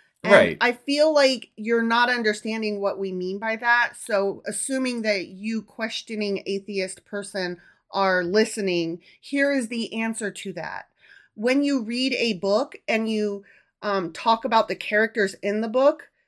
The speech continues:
Speaker 1: you talk about them as though they exist.
Speaker 2: Yeah.
Speaker 1: So, like, when I'm reading, say, an Agatha Christie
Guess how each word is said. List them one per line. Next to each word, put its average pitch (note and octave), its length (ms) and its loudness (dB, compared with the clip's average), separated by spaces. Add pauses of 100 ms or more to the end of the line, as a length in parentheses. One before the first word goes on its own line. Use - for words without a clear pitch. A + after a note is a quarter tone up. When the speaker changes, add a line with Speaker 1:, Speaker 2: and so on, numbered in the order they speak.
(400)
Speaker 1:
you A3 300 -2
talk C4+ 280 0
about A3+ 260 2
them A3 160 0 (160)
as G#3 240 4
though A3+ 200 2
they G3+ 220 2
exist. E3+ 640 -4
Speaker 2:
Yeah. A#3 160 4
Speaker 1:
So, A#3 60 2
like, A3 260 0
when A3 160 0
I'm A#3 160 2
reading, A#3 380 -4
say, A3 420 -2
an A3 220 -6
Agatha A3 400 -2
Christie A3+ 640 -8